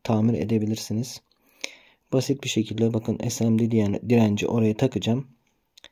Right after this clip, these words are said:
Bu şekilde on sekiz kilo ohmluk bir S M D direnç takacağım. Tabi bu ledin devresine göre değişebilir. Burada led az olur, çok olur. Burası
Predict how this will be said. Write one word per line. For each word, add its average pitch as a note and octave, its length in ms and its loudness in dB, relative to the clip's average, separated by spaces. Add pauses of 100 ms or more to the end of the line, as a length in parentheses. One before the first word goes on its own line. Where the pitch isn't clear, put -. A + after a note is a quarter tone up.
(760)
Bu B2 60 -2
şekilde A#2+ 540 -4 (1400)
on C#3 180 2
sekiz B2 400 -4
kilo A2+ 220 4
ohmluk A2 420 0
bir B2+ 200 2 (800)
S A#2+ 200 -2
M A#2+ 100 4
D A#2 100 2
direnç A2+ 280 0
takacağım. C3+ 420 -6 (400)
Tabi C3+ 240 0
bu C3+ 360 2 (140)
ledin B2+ 380 2 (500)
devresine A#2+ 540 0
göre A#2+ 240 0
değişebilir. A2 600 0
Burada A2+ 180 2
led A2+ 260 4
az A2 220 -2
olur, A2 240 0
çok A2+ 260 -4
olur. G#2+ 280 0 (400)
Burası G#2+ 520 0